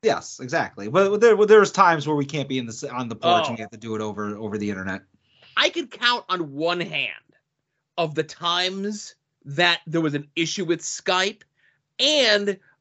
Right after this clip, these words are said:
Speaker 2: of those on one hand, I would say most of them were user error. I forgot to click something, or I forgot to double check something,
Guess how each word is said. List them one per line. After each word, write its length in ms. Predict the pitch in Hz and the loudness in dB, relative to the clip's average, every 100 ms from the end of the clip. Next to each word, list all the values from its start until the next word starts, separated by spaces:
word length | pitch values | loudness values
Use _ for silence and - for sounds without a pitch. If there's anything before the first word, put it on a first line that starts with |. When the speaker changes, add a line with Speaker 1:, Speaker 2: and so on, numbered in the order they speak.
| _ | _
Speaker 2:
of 320 | 202 220 202 175 | 0 2 2 4
those 600 | 220 240 240 226 208 - _ _ _ _ _ _ _ - | 4 4 0 -8 -10 -12 _ _ _ _ _ _ _ 0
on 260 | 202 214 175 | 2 2 0
one 220 | 202 214 | 0 0
hand, 560 | 208 220 233 247 285 - _ _ _ - | -2 -2 -2 -2 -6 -12 _ _ _ 2
I 140 | 202 | 2
would 160 | 220 202 | 2 0
say 160 | 226 | -2
most 480 | 190 160 180 226 - | -2 2 4 4 0
of 140 | 262 | -6
them 320 | 269 294 285 - _ | -2 -4 -4 -16 _
were 160 | 170 180 | 4 4
user 560 | 156 180 208 156 151 135 | 4 0 0 0 0 0
error. 420 | 135 107 92 - _ _ - | -2 -2 -12 -18 _ _ 0
I 120 | 175 | 0
forgot 380 | 185 170 180 175 | 0 0 0 0
to 80 | 190 | -6
click 320 | - 170 - | -10 -10 -8
something, 420 | - 143 131 104 - | -4 -4 -4 -8 -2
or 80 | |
I 100 | 165 | -2
forgot 300 | 160 156 170 170 | -2 -2 -4 -4
to 40 | |
double 320 | 156 156 165 | -2 0 -2
check 320 | - 170 143 | -2 0 0
something, 400 | - 123 107 101 | -2 -10 -8 -14